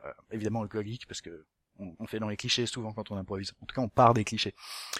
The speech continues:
Euh, et donc, euh, leur ruse s'écroule en disant un truc en égyptien. Ils ont la réponse, vraisemblablement, il était possédé. Il suffit que t'arrives à un truc qui résolve suffisamment ton histoire pour que les joueurs en soient satisfaits. Ça veut pas dire tout expliquer, hein, notamment.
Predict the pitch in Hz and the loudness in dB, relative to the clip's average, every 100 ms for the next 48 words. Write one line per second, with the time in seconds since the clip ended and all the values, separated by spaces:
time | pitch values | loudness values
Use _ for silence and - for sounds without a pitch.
0 | - - - - - - - 110 104 107 | -8 -10 -10 -10 -12 -6 6 10 12 10
1 | 101 98 92 90 85 80 82 82 67 - | 10 8 6 4 2 -2 -6 -10 -14 -20
2 | - 101 113 139 120 104 98 90 82 80 | -8 -2 0 0 0 0 0 -2 -4 -4
3 | 107 117 - 139 - 123 - 151 139 110 | 0 0 0 0 2 2 2 0 2 2
4 | 117 123 113 - 139 117 104 101 - 131 | 2 4 2 0 -2 0 0 0 4 4
5 | 180 _ _ _ _ _ - 127 123 113 | 2 _ _ _ _ _ -10 -2 2 4
6 | 101 104 131 - - 120 127 117 107 104 | 4 2 0 -2 2 6 8 6 2 0
7 | 123 110 110 107 101 101 95 _ _ - | 0 -2 -4 -4 -2 -4 -4 _ _ -20
8 | - - 120 - - 185 180 147 165 127 | -20 -8 -4 0 0 8 10 12 12 10
9 | 117 - 160 - - 101 131 147 160 160 | 6 0 -8 -6 0 10 12 12 8 4
10 | 135 123 117 117 117 104 98 - 101 151 | -2 2 2 2 0 -2 -2 -2 0 -2
11 | - - - _ - 107 - 95 90 85 | -8 -20 -20 _ -10 -8 -6 -6 -4 -6
12 | 82 90 113 135 117 - 104 101 98 - | -8 -2 2 2 0 0 0 -2 -4 -4
13 | 92 - 110 135 123 - 104 - 113 135 | -4 -2 0 2 0 -2 -6 -6 -6 -2
14 | 95 85 85 | -2 -4 -8